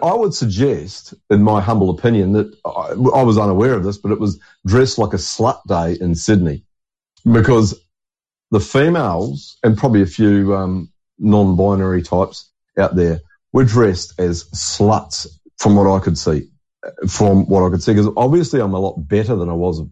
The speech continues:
couple of weeks ago. And you take a lot more notice of, uh, the opposite sex when you're feeling, uh, healthy. And my goodness, my goodness. Now I know the, why the phrase,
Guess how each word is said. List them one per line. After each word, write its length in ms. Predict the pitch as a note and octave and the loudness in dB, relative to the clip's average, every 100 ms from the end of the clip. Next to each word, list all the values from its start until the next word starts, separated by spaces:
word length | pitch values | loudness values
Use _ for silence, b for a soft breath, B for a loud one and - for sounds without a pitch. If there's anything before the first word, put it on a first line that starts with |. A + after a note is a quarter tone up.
| - | -10
couple 240 | F#2 - | -8 -2
of 60 | E2+ | 0
weeks 240 | A#2+ - | 0 0
ago. 260 | G2 D#2+ D#2 - - B B B B _ - | -2 -4 -6 -16 -20 B B B B _ 0
And 440 | G2+ G2 G2 E2 - - | 2 4 2 0 -4 0
you 120 | G#2 | 0
take 260 | A#2+ G#2 | 2 0
a 60 | G2+ | 2
lot 180 | A#2+ C3+ | 0 2
more 140 | G#2+ | 0
notice 500 | G2 G#2 F2+ F2+ F2 | 0 0 -2 -4 -8
of, 440 | E2 F2+ E2 D#2 E2 | -4 -4 -4 -6 -4
uh, 300 | F2 E2+ - | -2 -2 -4
the 400 | - F#2+ F2+ E2 - | -2 0 0 0 -2
opposite 400 | E2 E2+ E2+ - | -2 -2 -6 -4
sex 500 | - A#2+ - - - - _ _ - | 0 0 0 -6 -10 -14 _ _ -2
when 180 | F#2 F2+ | 2 2
you're 120 | F2 | 2
feeling, 500 | D#2+ G2 F#2 F#2 F2+ | 2 2 2 0 -2
uh, 220 | F2 E2 - _ _ - | -4 -6 -10 _ _ -2
healthy. 460 | A#2+ - - - _ _ _ _ _ _ - | 0 0 -2 -4 _ _ _ _ _ _ -2
And 420 | G#2+ A2 A2 - - | 2 4 2 0 -4
my 280 | A#2 A2+ B2 | 0 2 2
goodness, 640 | C#3 C#3+ A2 A2 - - _ _ _ _ | 2 2 0 -2 -8 -20 _ _ _ _
my 480 | G2 G2+ G2+ G#2 G#2 | 0 2 2 2 0
goodness. 460 | - A2 A2 F2+ A2 | 0 0 2 0 -2
Now 320 | A2 C3 F3 | 0 0 0
I 60 | G3+ | -2
know 200 | F#3 F3 | -2 0
the, 200 | D3+ B2 | -2 -2
why 240 | A2+ C3+ | -2 0
the 160 | B2 G#2 | 0 -4
phrase, 680 | - B2 A#2+ F2+ F#2 G2 | -4 -2 -2 -2 -4 -6